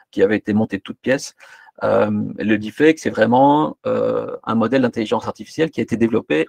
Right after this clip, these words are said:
au tout départ. Enfin, les premiers qui ont été publiés, c'est ceux, c'est ceux de gauche, qui ont été utilisés sur du porno, en fait. Et donc, c'est, c'est, c'est l'origine, euh, de l'idée du, du, du concept, c'est de mettre le visage de quelqu'un d'autre. Euh, euh, ici, c'était sur une actrice porno,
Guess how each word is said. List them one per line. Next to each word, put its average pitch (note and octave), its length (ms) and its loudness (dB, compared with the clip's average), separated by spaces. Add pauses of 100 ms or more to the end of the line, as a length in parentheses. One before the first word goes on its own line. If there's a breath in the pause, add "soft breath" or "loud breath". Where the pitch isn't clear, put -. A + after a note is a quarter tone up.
au B2 80 -4
tout - 240 -10
départ. D#3 460 2
Enfin, - 140 -6
les G#2+ 100 -4
premiers C3+ 280 2
qui A#2+ 160 -2
ont G#2+ 40 -8
été - 160 -14
publiés, A2+ 380 -8
c'est - 120 -12
ceux, - 260 -8
c'est - 140 -14
ceux - 140 -8
de A2 80 -10
gauche, D3 280 -4 (280 loud breath)
qui A2+ 80 0
ont G#2+ 40 4
été G#2+ 120 -2
utilisés A2+ 320 -2
sur - 160 -8
du A#2 80 -2
porno, - 260 4
en D3 100 6
fait. - 280 -8 (400 loud breath)
Et G#2 100 0
donc, A#2+ 180 4
c'est, A2 160 2
c'est, G#2+ 460 2
c'est - 160 -2
l'origine, A#2 460 6
euh, A2+ 340 2 (240)
de A2 80 -6
l'idée G#2+ 300 -4
du, A2 160 -6
du, G#2+ 160 -16
du A2+ 100 -20
concept, A#2+ 400 -2
c'est - 60 -20
de G#2+ 80 -18
mettre - 180 -4
le G#2+ 60 -4
visage A#2+ 320 0
de A#2+ 60 -8
quelqu'un A2 320 -8
d'autre. C3 320 -10
Euh, G#2 160 -6 (480 loud breath)
euh, G2+ 520 -4
ici, - 180 -12
c'était - 140 -10
sur - 160 -6
une G#2 100 4
actrice - 260 -4
porno, D3 460 2